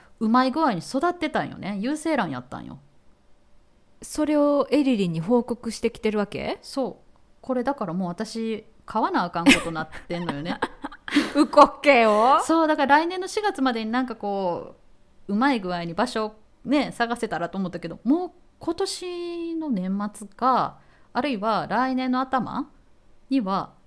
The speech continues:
Speaker 1: もう生まれますって言われて。
Speaker 2: 生まれる？
Speaker 1: そう。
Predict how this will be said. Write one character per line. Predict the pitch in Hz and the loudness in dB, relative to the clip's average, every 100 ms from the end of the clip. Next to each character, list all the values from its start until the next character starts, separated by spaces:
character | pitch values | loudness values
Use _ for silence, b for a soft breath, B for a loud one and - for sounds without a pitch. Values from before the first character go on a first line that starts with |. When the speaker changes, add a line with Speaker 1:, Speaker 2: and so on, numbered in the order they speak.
| - | -16
Speaker 1:
も | 190 185 170 - - - _ _ - | -8 -6 -6 -10 -18 -20 _ _ -2
う | |
生 | 226 | 2
ま | 233 | 2
れ | 214 | 2
ま | 190 | -2
す | 190 | -4
っ | |
て | - | -12
言 | - | -18
わ | 104 | -16
れ | - | -18
て。 | - - - - - - - _ - | -20 -20 -20 -20 -20 -20 -20 _ -2
Speaker 2:
生 | 302 | 4
ま | 370 539 571 539 | 6 6 6 6
れ | 240 | 6
る？ | 147 190 | 2 -6
Speaker 1:
そ | - - | -10 -8
う。 | 170 | -8